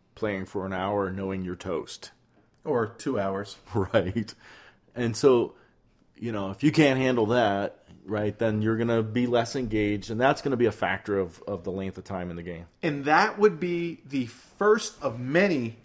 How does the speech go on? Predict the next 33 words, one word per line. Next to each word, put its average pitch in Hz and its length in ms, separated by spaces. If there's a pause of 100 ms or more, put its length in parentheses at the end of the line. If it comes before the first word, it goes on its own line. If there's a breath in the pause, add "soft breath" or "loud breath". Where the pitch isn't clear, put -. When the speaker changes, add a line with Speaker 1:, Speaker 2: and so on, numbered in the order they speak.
(220)
Speaker 2:
or 175 160
maybe 196 300
not 156 240
many, 127 240
but 107 220
first 190 360
of 135 120
a 120 80
few 190 540 (380 soft breath)
similarities 156 760
between 139 440
this 151 260
and, 143 120
say, 143 240
an 127 80
eighteen 135 360
X 127 240
X 147 240
game 190 340 (140)
that 131 120
I 123 120
can, 120 300 (280)
that 135 120
I 120 100
can, 113 360
I 131 80
get 127 140
Speaker 1:
Mm-hmm, - 80
Speaker 2:
that 120 160
Speaker 1:
mm-hmm, 120 80
Speaker 2:
feel 110 340
Speaker 1:
sure. 107 120
Speaker 2:
for. - 200